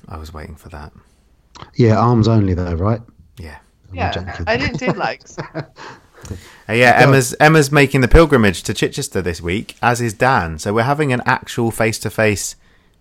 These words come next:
Speaker 1: uh, Fitness Unfiltered meetup, which is very
Speaker 3: What if
Speaker 1: exciting.
Speaker 3: we all hate
Speaker 2: Can we
Speaker 3: each
Speaker 2: add
Speaker 3: other?
Speaker 2: we have met before as
Speaker 1: <laughs> We
Speaker 2: well?
Speaker 1: have met before.
Speaker 2: <laughs>
Speaker 3: Okay, fine.
Speaker 2: Oh, and our Christmas dinner. It's basically our Christmas party.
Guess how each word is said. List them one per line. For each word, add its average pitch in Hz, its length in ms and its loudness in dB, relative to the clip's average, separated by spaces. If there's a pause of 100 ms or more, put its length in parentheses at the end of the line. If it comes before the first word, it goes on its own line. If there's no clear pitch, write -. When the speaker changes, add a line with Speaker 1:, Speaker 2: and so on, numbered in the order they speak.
Speaker 1:
uh, 101 180 2
Fitness 104 340 -4
Unfiltered 101 400 -4
meetup, - 360 -8
which - 140 -12
is 82 80 -10
very 82 160 -6
Speaker 3:
What 82 40 -10
if - 100 -14 (180)
Speaker 1:
exciting. 78 180 -8
Speaker 3:
we 339 140 0
all 311 160 0
hate 247 240 -4
Speaker 2:
Can 135 100 2
we 139 60 2
Speaker 3:
each 139 60 2
Speaker 2:
add 143 140 0
Speaker 3:
other? - 40 -6
Speaker 2:
we - 80 -4
have 117 220 -2
met 131 200 0
before 101 400 -8
as - 100 -14
Speaker 1:
<laughs> - 0 -
We 113 140 -2
Speaker 2:
well? 82 80 -6
Speaker 1:
have 131 140 -2
met 117 240 -8
before. 92 500 -12 (440)
Speaker 2:
<laughs> 131 60 -16 (1600)
Speaker 3:
Okay, 131 240 -12
fine. 92 280 -16 (300)
Speaker 2:
Oh, 156 120 2
and 165 100 4
our 170 100 2
Christmas 160 360 -10
dinner. 127 400 -2
It's 110 160 -10
basically 120 480 0
our 110 80 2
Christmas 110 360 -6
party. 113 520 -4